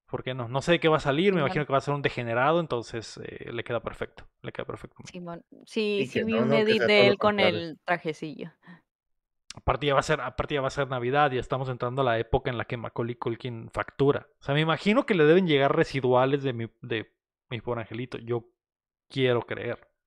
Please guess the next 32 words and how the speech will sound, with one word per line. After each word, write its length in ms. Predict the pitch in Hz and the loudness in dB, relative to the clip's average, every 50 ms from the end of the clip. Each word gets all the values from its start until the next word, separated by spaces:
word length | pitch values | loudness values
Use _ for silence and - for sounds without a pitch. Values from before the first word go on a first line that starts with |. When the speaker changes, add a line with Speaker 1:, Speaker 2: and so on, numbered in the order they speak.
| _ _ _ _ _ _ _ _ _ _ _ _ _ _ _ _ | _ _ _ _ _ _ _ _ _ _ _ _ _ _ _ _
Speaker 1:
Quiero 380 | - - 147 147 151 156 165 160 | -4 2 4 6 6 6 4 2
creer 240 | - 123 123 127 | 0 -2 0 0
Speaker 3:
Pues 80 | 131 107 | 0 0
Speaker 1:
que 60 | 139 | 0
en, 240 | 139 135 131 131 139 | 0 -2 -2 -4 -4
en 180 | 156 147 147 147 | -2 -2 0 0
enero 320 | 143 143 151 151 160 180 | 0 0 2 2 4 4
le 100 | 190 180 | 4 4
llegue 140 | 151 147 147 165 | 2 2 2 0
el 100 | 165 - | 0 0
cheque 260 | - 160 156 - 170 | -2 -4 0 0 2
de 60 | 160 | 2
los 120 | 147 139 | 2 2
residuales 600 | 117 117 107 - - 127 120 117 131 147 151 - | 0 -2 -6 -4 -4 0 2 2 2 2 0 -2
y 40 | 131 | -6
dice, 140 | 123 101 - | -12 -10 -10
"Joder". 720 | - - - 110 110 104 104 113 120 127 123 - - _ - | -10 -6 -2 -2 -2 0 -2 -2 -2 -2 -2 -4 -8 _ -14
Speaker 2:
Yo 240 | 196 180 214 202 - | -6 -2 -2 -2 0
creo 220 | - 262 370 392 | 4 4 4 4
que 160 | - 415 359 | 4 4 2
sí, 340 | 233 - - - 156 147 156 | 2 0 -6 -14 -14 -12 -10
¿eh? 220 | 160 180 220 302 _ _ _ - | -10 -10 -10 -12 _ _ _ -10
Se 80 | 247 | -8
me 140 | 233 226 226 | -6 -6 -6
hace 180 | 226 - 440 - | -6 -8 -10 -8
que 140 | - 277 226 | -6 -8 -8
sí. 340 | - - - 170 165 165 165 | -8 -10 -12 -10 -10 -10 -10
Bueno, 320 | - 180 214 233 233 247 247 | -4 -2 -2 0 0 0 0
no 100 | 247 254 | 2 0
hace 160 | 269 262 - | 0 0 -2
mucho 360 | 339 330 330 311 - 339 320 294 | -4 -4 -4 -4 -2 -4 -4 -2
vi 600 | 294 285 285 285 277 277 277 277 269 269 269 | -4 -4 -4 -2 -2 -2 -2 -2 -2 -2 -4